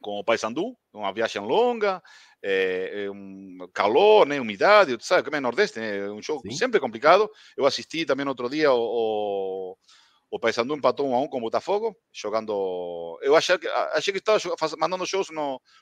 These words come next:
Speaker 1: no estádio, no, no Curuçu, no estádio pequeno dele, mas não. Pelo que vi outro dia, jogaram no Mangueirão,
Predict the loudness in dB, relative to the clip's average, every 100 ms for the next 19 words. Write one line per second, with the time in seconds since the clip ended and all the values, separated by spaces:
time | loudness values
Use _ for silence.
0 | -12 0 4 4 2 -6 -12 -12 -10 -8
1 | -6 -4 0 2 2 -2 -4 -4 0 0
2 | 0 -2 -2 -4 _ _ _ -2 0 -2
3 | -2 -2 0 0 0 0 0 2 4 2